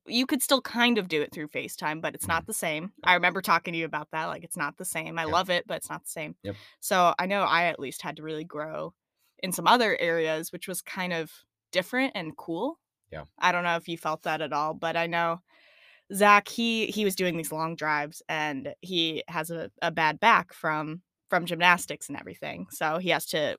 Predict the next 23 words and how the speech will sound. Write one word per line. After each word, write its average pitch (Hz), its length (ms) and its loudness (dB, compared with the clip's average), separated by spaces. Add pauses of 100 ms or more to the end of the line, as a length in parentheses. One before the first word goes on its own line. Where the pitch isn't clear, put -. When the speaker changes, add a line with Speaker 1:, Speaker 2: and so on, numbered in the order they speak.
(140)
Speaker 1:
wear 170 260 2
a 143 40 0
heating 240 360 0
pad, 135 240 -2
and 160 100 -8
he 170 120 -4
wanted 160 460 0
to 156 300 -6
wear 160 200 2
his 160 100 -4
heating 175 280 -2
pad 156 220 -2
in 165 140 -4
the 151 80 -6
car 160 260 2
while 147 140 0
he 160 120 -8
drove 175 340 -2
to 156 80 -10
make 147 180 -8
him 117 100 -12
feel 175 200 -4
better, 147 360 -6